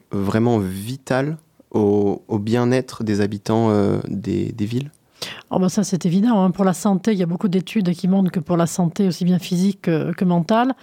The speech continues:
Speaker 2: euh, les espaces verts ont un rôle essentiel. La végétalisation aujourd'hui d'un certain nombre d'immeubles, euh, qui n'est pas forcément très complexe, mais qui doit rentrer automatiquement dans tout ce qui est rénovation, construction, euh, permet de, de, de dire que des, des, euh, des, des villes où il y a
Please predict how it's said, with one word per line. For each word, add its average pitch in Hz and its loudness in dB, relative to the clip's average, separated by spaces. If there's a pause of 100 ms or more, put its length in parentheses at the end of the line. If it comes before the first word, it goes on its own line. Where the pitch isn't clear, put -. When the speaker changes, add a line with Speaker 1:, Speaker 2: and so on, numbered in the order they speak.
(460)
Speaker 2:
euh, 185 2
les 175 2
espaces 170 0
verts 185 2
ont 170 2
un 165 0
rôle 170 0
essentiel. 226 0
La 202 4
végétalisation 190 0
aujourd'hui 170 2
d'un 175 2
certain 170 -2
nombre 180 4
d'immeubles, 180 2 (640)
euh, - -4
qui - -2
n'est 170 2
pas 175 0
forcément 175 0
très - -2
complexe, 196 0
mais 180 0
qui 190 -2
doit 170 2
rentrer 190 0
automatiquement 196 0
dans 165 2
tout - -14
ce - -16
qui - 0
est 185 4
rénovation, 170 0
construction, 185 -2 (640)
euh, 165 -2
permet 180 2
de, 156 -2
de, 156 -8
de 175 -2
dire 202 0
que - -2
des, 170 0
des, 160 -4
euh, - -6
des, 175 -12
des 180 0
villes 202 2
où 175 0
il 170 0
y 170 2
a 165 0